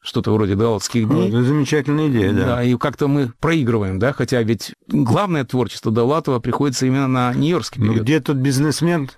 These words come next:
Speaker 2: нью-йоркский, <laughs> который читал Довлатова и увлечен им?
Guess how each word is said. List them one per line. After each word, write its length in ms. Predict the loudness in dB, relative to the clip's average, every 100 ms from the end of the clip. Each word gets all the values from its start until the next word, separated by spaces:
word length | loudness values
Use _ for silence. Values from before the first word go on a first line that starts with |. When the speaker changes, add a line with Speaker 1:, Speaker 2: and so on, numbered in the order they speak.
| -2
Speaker 2:
нью-йоркский, 720 | 2 2 2 -2 -4 0 0
<laughs> 280 | 0 -2 -2
который 580 | -2 0 0 2 0 -2 -10 -12 -14 -4
читал 540 | -2 0 2 0 -2 -4 -2
Довлатова 640 | 0 2 0 0 0 2
и 140 | 2 2
увлечен 560 | 4 2 0 0 0
им? 220 | 0 -4